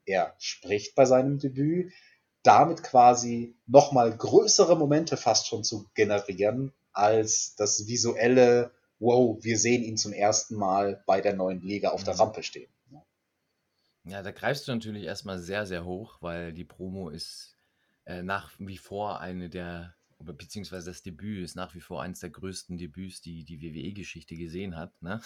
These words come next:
Speaker 2: <laughs> Da war alles perfekt gebuckt und, äh, ja, äh, auch die perfekten Charaktere. Aber vom Grundsatz gebe ich dir
Speaker 1: Genau.
Speaker 2: da vollkommen
Speaker 1: Ja,
Speaker 2: recht,
Speaker 1: und
Speaker 2: ne? Also das ist halt, eigentlich müsste man,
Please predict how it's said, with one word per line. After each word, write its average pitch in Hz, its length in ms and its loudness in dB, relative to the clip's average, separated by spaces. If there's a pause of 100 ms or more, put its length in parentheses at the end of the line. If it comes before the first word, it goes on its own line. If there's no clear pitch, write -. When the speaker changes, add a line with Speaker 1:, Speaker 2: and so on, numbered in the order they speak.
Speaker 2:
<laughs> 185 580 -4
Da 123 100 -4
war 123 100 2
alles 131 200 -2
perfekt 139 400 -6
gebuckt 135 440 -8
und, 107 320 -8
äh, 98 340 -6 (420)
ja, 101 380 -6
äh, 98 380 -8
auch 113 160 -6
die 117 140 -12
perfekten 113 480 -10
Charaktere. 107 840 -10 (280)
Aber 113 320 0
vom 151 180 -4
Grundsatz 156 440 -6
gebe 147 120 -8
ich 139 60 -10
dir 143 140 -8
Speaker 1:
Genau. - 100 0
Speaker 2:
da 120 280 -4
vollkommen 131 480 -10
Speaker 1:
Ja, 160 120 -6
Speaker 2:
recht, - 120 -8
Speaker 1:
und 104 100 -6
Speaker 2:
ne? 160 180 -10
Also 98 220 -12
das 98 160 -14
ist - 220 -10
halt, 117 320 -6 (360)
eigentlich 131 380 -4
müsste 139 300 -6
man, 127 360 -6